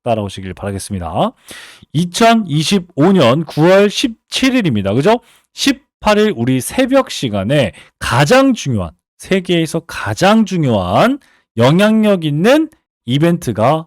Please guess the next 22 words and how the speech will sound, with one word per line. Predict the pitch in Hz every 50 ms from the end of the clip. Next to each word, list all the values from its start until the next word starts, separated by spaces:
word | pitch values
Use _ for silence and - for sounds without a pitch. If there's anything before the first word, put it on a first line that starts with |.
| _ _
발표가 | - - 98 95 87 - - 98 90 92 90
됩니다. | 87 110 113 107 87 85 69 69 - _ _ _ _
새벽 | - - 214 208 214 220 220 220 - _ _ _
세 | - - - 240 254 262
시 | 240 - - 277 226 _
쯤에요. | - 175 139 117 92 82 80 98 165 214 - - - _ _ _ _ -
에프오엠씨에서 | 101 127 165 170 175 - - - 262 262 269 262 208 143 120 117 113 107 - - 113 95 87 87 139 160 135 90 - _ _ _ _ -
우리나라와 | 117 139 180 208 202 202 190 185 180 185 185
뿐만 | 185 - 208 214 214 214 202
아니라 | 185 165 147 127 98 92 98 - -
전 | - - 151 147 175 196 208
세계가 | 196 196 202 180 185 170 175
주목하고 | 165 - - 120 117 107 - 117 104 98 98
있는 | 90 85 85 107 180 233 262 277 - _ _ _ _ _ _
금리 | - - - 135 165 190 208 220 220 220 220 226 220 214 - -
인하. | 120 113 101 87 - - _ _
어디의 | - 117 139 156 202 214 208
금리 | 165 175 170 160 147
인하? | 143 151 208 247 302 - _ _ _ _ _ _
미국에서의 | - 117 120 139 151 170 170 240 254 226 240 208 175 - 156 131 131 139 160 170 175 180 180 _ -
금리 | - - 113 113 120 120 123 127 127 131 - -
인하의 | 113 110 110 120 113 107 95 87 85 98 131 196 247 277